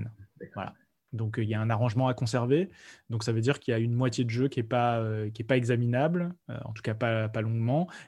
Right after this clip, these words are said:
Speaker 2: Et il y a une moitié de jeu qu'on peut laisser à l'examen ou qu'on peut, euh, qu'on peut montrer, euh, de manière très ouverte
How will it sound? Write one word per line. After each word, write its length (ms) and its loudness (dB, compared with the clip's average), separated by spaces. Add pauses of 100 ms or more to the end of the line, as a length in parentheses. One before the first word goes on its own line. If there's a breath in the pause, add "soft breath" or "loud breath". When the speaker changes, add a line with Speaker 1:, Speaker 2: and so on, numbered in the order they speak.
Speaker 2:
Et 60 0
il 40 2
y 60 2
a 20 2
une 80 2
moitié 260 0
de 60 0
jeu 180 4
qu'on 180 0
peut 180 2
laisser 360 2
à 100 2
l'examen 560 0
ou 140 0
qu'on 200 -6
peut, 320 2
euh, 220 -4
qu'on 120 -6
peut 200 -8
montrer, 580 4
euh, 120 0 (120)
de 100 -6
manière 280 -2
très 240 0
ouverte 480 0